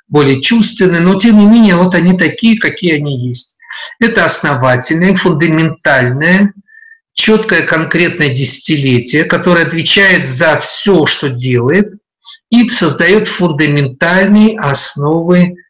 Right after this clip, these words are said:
всей жизни. Экономика, политика, безопасность, внешние границы. А, это десятилетие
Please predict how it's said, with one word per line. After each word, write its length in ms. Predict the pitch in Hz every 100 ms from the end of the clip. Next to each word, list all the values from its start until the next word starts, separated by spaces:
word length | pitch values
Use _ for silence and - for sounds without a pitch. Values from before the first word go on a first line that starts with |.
| -
всей 460 | - 160 151 147
жизни. 600 | 135 156 131 113 117 127
Экономика, 800 | 180 233 214 202 196 190 190 196
политика, 760 | 190 190 185 185 180 196 185 185
безопасность, 1200 | 190 180 190 190 190 190 190 - 180 180 - - _ - - _ _
внешние 720 | 147 160 185 190 - 185 185
границы. 1040 | 180 180 175 175 180 180 - 185 175 165 160 - - - _ _
А, 420 | 202 156 147 147
это 460 | 147 190 196 170 160
десятилетие 1120 | 147 170 - 196 185 202 185 170 160 147